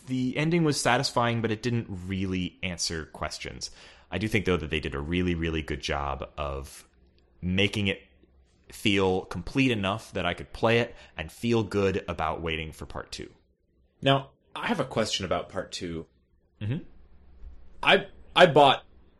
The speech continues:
Speaker 2: part one.
Speaker 1: Mm-hmm.
Speaker 2: Do I simply get part two when it comes out?
Speaker 1: Yes, you do. So
Speaker 2: I don't have to pay anything else or get it as a D L C or anything like that?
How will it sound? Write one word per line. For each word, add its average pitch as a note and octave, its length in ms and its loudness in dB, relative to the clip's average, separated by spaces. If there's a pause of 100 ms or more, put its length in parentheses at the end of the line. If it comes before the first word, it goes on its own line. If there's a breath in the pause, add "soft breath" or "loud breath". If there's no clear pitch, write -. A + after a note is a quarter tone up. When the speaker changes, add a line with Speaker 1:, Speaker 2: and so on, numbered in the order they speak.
(160)
Speaker 2:
part G#2 260 -2
one. E2+ 260 -8 (460)
Speaker 1:
Mm-hmm. G2+ 140 -6 (240)
Speaker 2:
Do F#2+ 120 -4
I G2 80 2
simply G2+ 340 0
get - 380 -2
part A#2 260 0
two A#2+ 180 -4
when A#2 120 -2
it A#2 60 -8
comes A#2+ 220 -6
out? B2+ 220 -2 (520)
Speaker 1:
Yes, A2 320 2
you G#2+ 100 0
do. F2 240 -4 (300 soft breath)
So G2 280 0
Speaker 2:
I G#2 80 2
don't A#2 140 2
have A#2 100 -2
to G2+ 300 4 (320)
pay A2+ 260 2
anything A2 420 -2
else A2 340 0
or F2 200 -6
get G2 160 -6
it G2 80 -6
as F#2+ 120 -4
a G2+ 40 -6
D G#2+ 280 -4
L A2 120 6
C A2 500 -6
or G#2 60 -2
anything G#2+ 200 -8
like G#2 160 -8
that? D3 200 -8